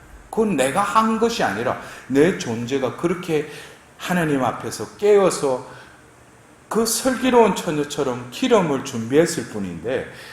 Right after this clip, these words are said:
하나님께서는 나를 통해서 그렇게, 어, 변화시켜 주신다는 거예요. 여러분들, 어쩌면 우리가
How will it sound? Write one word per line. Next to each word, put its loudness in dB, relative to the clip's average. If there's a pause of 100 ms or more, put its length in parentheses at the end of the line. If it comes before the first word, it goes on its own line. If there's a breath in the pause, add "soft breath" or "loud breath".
하나님께서는 -12
나를 -10
통해서 -8 (360 loud breath)
그렇게, -10 (400 loud breath)
어, -10
변화시켜 -4
주신다는 -14 (160)
거예요. -20 (2250 loud breath)
여러분들, 4
어쩌면 0 (400)
우리가 2